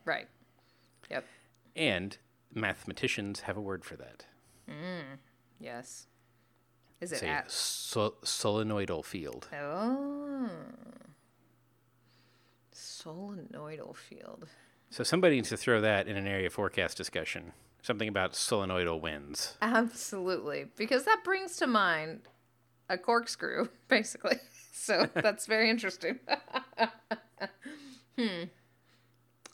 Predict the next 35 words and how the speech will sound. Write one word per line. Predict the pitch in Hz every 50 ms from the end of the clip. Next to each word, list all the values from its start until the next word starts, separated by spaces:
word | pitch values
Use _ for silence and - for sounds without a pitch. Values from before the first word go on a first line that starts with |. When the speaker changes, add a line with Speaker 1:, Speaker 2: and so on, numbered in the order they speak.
| _ _ _
Speaker 1:
That | - 208 202
is | 190 196 190 190 185
an | 190 175 170 170 165
Speaker 2:
And | 170 151 135 147 -
if | 143 -
something | - 180 170 - 165 139 123
has | 135 127 110
a | 110 90
zero | 95 110 113 107 98
gradient, | 87 85 85 87 92 98 110 131 160 165 - - - - _ _ _ _ _ _ _ _
what | - - 101
would | 90 90
that | 107 107 104
be? | - 78 69 - - _ _ _ _ _ _ _ _ _ -
Speaker 1:
Oh, | - 202 185
so | 180 - 175
if | 165 -
you | 180
have | 175 160
zero | 170 - 170 170 165
gradient, | 165 165 160 160 156 147 -
all | - 151 147
the, | - 135 139 135 - -
all | - 139
the | - -
values | - 135 123 - - - -
are | - -
the | - -
same. | - - - - - - _ _ _ _ _ _ _ _ _ _ _ _ _ _
Speaker 2:
Yeah, | - 220 - -
so | - -
it's | - -
constant. | - 135 123 - - - - _ _ - - -
Speaker 1:
Mm-hmm. | - - 156 - - - _ _ -
Yeah. | - -